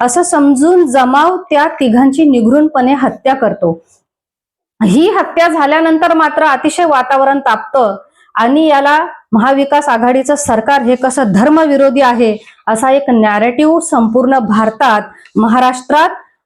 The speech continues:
भा-, भाजपकडून आणि त्यावेळच्या विरोधी पक्षाकडून पसरवला जातो. असं असताना, अ, पुढे या गोष्टीला,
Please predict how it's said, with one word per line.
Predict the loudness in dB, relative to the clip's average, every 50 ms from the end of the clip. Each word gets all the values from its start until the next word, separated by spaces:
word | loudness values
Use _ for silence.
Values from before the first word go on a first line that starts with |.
| -4 -2
भा-, | 0 2 2 2 0 0 -2
भाजपकडून | -2 -2 -2 -2 -2 -2 -2 -4 -2 -2 -2 0 2 0 0 0 -2 -2
आणि | 0 0 0 0
त्यावेळच्या | 0 0 0 0 0 0 0 0 0 2
विरोधी | 2 2 2 2 2 0 0
पक्षाकडून | -2 -4 -6 -4 -6 -6 -4 -2 0 0 0 0
पसरवला | 0 -2 -4 -4 -2 0 0 0 0 0 0
जातो. | 0 -2 -2 -2 -4 -4 -4 -6 _ _ _ _ _ _ _ -4
असं | -4 -2 0 0 0
असताना, | 0 0 -2 -2 -2 0 2 2 2 2 2 0 -2 -4 -6 -12 -20 _ _ _ _ _ _ _ _ _ _ _ _ _ _ _ _ _ -2
अ, | 0 0 0 0 0 0 -2 -4 -8 -14 _ -12 -4 -2
पुढे | 0 2 2 2 2 2 2
या | 2 2 2 2 2 0
गोष्टीला, | 0 -2 0 0 0 2 2 2 2 2